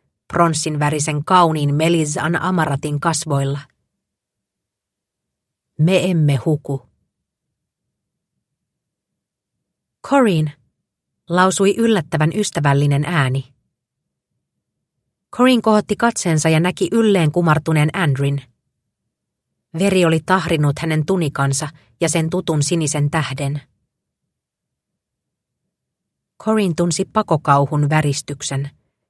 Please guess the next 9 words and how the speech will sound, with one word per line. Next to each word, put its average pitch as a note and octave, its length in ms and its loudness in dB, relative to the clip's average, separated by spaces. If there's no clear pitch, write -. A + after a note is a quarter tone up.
kun G3 160 0
hän F3 180 2
huomasi G3 480 2
Andrin F#3+ 420 2
etsivän D#3 560 -2
kammottavaa D3 720 0
haavaa D3 460 2
hänen C#3+ 280 -2
kasvoiltaan C#3 800 -2